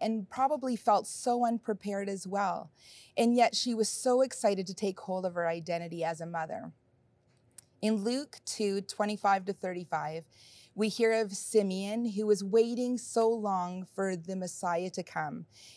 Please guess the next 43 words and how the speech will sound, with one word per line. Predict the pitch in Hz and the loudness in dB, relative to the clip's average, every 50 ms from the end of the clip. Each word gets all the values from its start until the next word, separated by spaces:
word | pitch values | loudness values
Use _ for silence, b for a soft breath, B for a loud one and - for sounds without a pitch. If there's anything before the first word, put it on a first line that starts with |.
| B B - | B B 0
And | 208 208 208 | 2 2 2
Jesus | 185 175 185 233 233 233 247 226 269 269 262 247 214 254 - | 0 -2 -4 -4 -4 -4 -4 -2 -2 -2 -2 -2 -4 -4 -4
was | 196 190 190 170 | -2 -2 -2 -2
being | 165 160 202 196 190 190 190 | -2 -4 -4 -2 -2 -2 -2
brought | 165 175 196 196 208 233 254 - | 0 2 2 4 4 4 4 2
that | - 269 285 277 220 | 2 2 2 2 0
day | 196 214 185 180 180 185 | -2 -2 -2 -2 -2 -4
with | 180 175 175 160 - | -6 -6 -8 -8 -2
Joseph | - 196 185 208 214 - 269 247 - | 2 2 4 4 2 0 0 0 0
and | 254 233 214 | 0 0 0
Mary | 196 175 165 165 170 170 170 170 170 B B B B B B B | -2 -2 -4 -6 -6 -6 -8 -10 -12 B B B B B B B
into | 214 226 247 254 - 269 | 2 4 4 2 0 -2
the | 226 247 | -4 -4
temple. | 214 - 190 185 170 165 156 170 165 165 - - | -4 -4 -4 -4 -4 -4 -4 -4 -4 -4 -4 -4
And | - 208 208 208 | -2 -2 2 2
when | 233 226 233 | 2 2 2
he | 220 220 254 254 | 2 0 0 -2
saw | 247 - - - 247 233 233 240 277 269 | -2 -4 -2 2 2 2 4 2 0 -2
Jesus, | 214 - 202 185 180 185 180 - | -2 -4 -6 -6 -4 -6 -8 -8
he | - 214 208 208 | -6 -6 -4 -2
knew | 202 196 202 208 208 185 170 165 165 170 B B B B B B B | -2 -2 -2 -2 -2 -4 -4 -6 -8 -10 B B B B B B B
that | - 208 185 180 | 0 0 2 4
that | 208 185 196 196 - | 4 4 4 4 4
was | 202 208 202 196 185 175 208 - - 190 165 - | 2 2 2 0 -2 -4 -8 -10 -10 -8 -4 -2
who | 226 233 240 247 240 240 233 - | -2 -2 -2 -2 -2 -4 -4 -4
the | - 190 208 | -4 -2 0
Messiah | 196 202 196 190 - 214 196 190 185 190 | 2 2 0 0 2 2 2 2 2 0
was | 185 185 180 170 | -2 -4 -6 -6
going | - - 185 175 180 180 | -6 -6 -6 -6 -6 -8
to | - 190 175 | -8 -8 -8
be. | 170 165 | -8 -8
So | 160 - - 190 | -6 -6 -6 -6
he | 170 - 233 240 247 | -4 -2 -2 -2 -2
went | 214 226 233 226 220 214 - | 0 2 2 2 2 0 0
up | - 214 214 - | 0 0 0 0
to | - 214 | -2 -4
them | 175 170 160 160 165 165 - B B B B B | -4 -4 -4 -4 -6 -8 -12 B B B B B
and | - 220 202 | 0 0 2
he | 185 220 | 2 0
gave | 185 208 196 185 180 | 2 4 4 4 4
them | 175 185 185 | 2 0 0
a | 180 | 0
blessing. | 170 - 175 165 165 160 - - - - 160 175 | 0 2 2 2 2 0 -2 -6 -8 -6 -6 -8